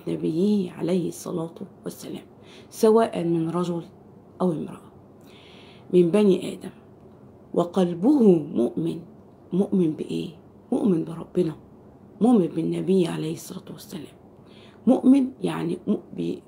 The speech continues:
بي-، حقق شروط الإيمان في قلبه، مؤمن برب العالمين،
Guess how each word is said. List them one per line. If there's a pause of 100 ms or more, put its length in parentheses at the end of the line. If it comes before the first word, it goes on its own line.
(380)
بي-، (600)
حقق
شروط
الإيمان
في
قلبه، (720)
مؤمن
برب
العالمين،